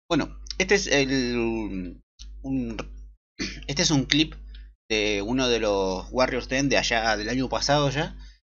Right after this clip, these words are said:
Eh, nos habían mostrado, eh, el Incredibilis. Acá, en este, mm, en este clip nos muestran solamente dos cosas, eh,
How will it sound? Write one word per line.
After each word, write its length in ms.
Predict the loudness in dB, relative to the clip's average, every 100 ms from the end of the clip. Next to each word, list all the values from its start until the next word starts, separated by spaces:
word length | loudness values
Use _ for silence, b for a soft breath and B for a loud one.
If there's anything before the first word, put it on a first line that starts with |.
| _
Eh, 140 | -2 -2
nos 140 | 0
habían 200 | 2 2
mostrado, 560 | 2 2 4 6 6 2
eh, 560 | 0 0 2 0 0 -2
el 120 | -4
Incredibilis. 680 | -2 -2 -2 -2 -2 -6 -8 b b _
Acá, 400 | -4 0 -2 -2 -12 -14 -4
en 120 | -2
este, 480 | 0 2 4 6 4
mm, 540 | 4 2 -2 -6 -4
en 80 | -2
este 260 | 0 0 0
clip 240 | -2 -2
nos 240 | 0 0
muestran 340 | 0 0 2 0
solamente 480 | 0 0 0 -2 0
dos 160 | 0
cosas, 500 | -2 -2 -2 -4 -6 -6
eh, 240 | -4 -4